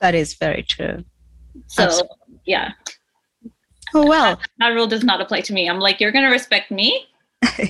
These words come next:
Speaker 2: then I'll respect you. If you
Speaker 1: Yeah, it's
Speaker 2: respect
Speaker 1: both
Speaker 2: me, I will
Speaker 1: ways.
Speaker 2: disrespect you in return," because I,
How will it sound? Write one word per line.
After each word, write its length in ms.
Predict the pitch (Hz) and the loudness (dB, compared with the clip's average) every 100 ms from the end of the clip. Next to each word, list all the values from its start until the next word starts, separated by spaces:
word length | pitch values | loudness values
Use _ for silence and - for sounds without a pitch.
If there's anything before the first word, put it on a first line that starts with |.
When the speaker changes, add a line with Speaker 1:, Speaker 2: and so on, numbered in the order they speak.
| - | -4
Speaker 2:
then 180 | 214 196 | 0 2
I'll 100 | 202 | 2
respect 340 | 302 339 330 | 2 0 2
you. 240 | 508 277 220 | 2 0 -4
If 160 | 214 214 | -6 0
you 140 | 302 | 2
Speaker 1:
Yeah, 420 | 440 302 180 156 | 4 4 2 2
it's 200 | 160 - | -2 -4
Speaker 2:
respect 260 | 240 240 226 | -2 0 2
Speaker 1:
both 40 | 254 | 0
Speaker 2:
me, 60 | 226 | 0
I 80 | 240 | 0
will 120 | 392 285 | 2 0
Speaker 1:
ways. 40 | |
Speaker 2:
disrespect 460 | 226 180 - 170 - | -2 -6 -6 -6 -6
you 120 | 175 | -8
in 100 | 180 | -8
return," 460 | - - - 196 190 | -8 -4 -4 -4 -4
because 340 | 208 233 190 - _ _ _ _ _ _ _ - | -2 0 -2 -4 _ _ _ _ _ _ _ -6
I, 300 | 196 185 - | -2 -2 -4